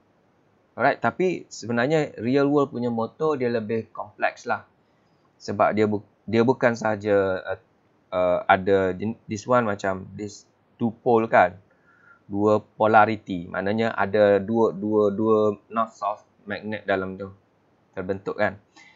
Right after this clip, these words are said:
Tetapi, uh, dia punya construction lebih kompleks lah. Ada four pole,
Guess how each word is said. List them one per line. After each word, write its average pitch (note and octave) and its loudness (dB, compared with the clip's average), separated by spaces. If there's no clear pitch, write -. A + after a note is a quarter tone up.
Tetapi, D3+ -2
uh, G2 -2
dia G2+ -2
punya A2+ -2
construction A#2 -2
lebih G#2+ -2
kompleks G#2 -8
lah. A2+ -6
Ada G2+ 0
four G2+ 0
pole, G#2 2